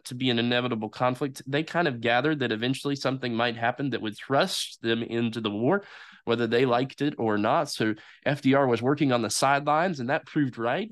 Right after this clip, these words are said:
because on December seventh of nineteen forty-one, the president's preparations would be necessary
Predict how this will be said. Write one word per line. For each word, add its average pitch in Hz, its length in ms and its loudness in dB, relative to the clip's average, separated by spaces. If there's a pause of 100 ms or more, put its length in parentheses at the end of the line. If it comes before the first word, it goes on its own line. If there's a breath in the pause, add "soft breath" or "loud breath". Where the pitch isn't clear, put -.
(440 loud breath)
because 135 280 0
on 127 120 2
December 165 460 0
seventh 180 460 0
of - 100 -10
nineteen 131 540 0
forty-one, 117 760 -2 (220)
the 110 60 -12
president's 139 480 0
preparations 131 720 -2
would 117 220 -4
be 131 160 2
necessary 117 760 -2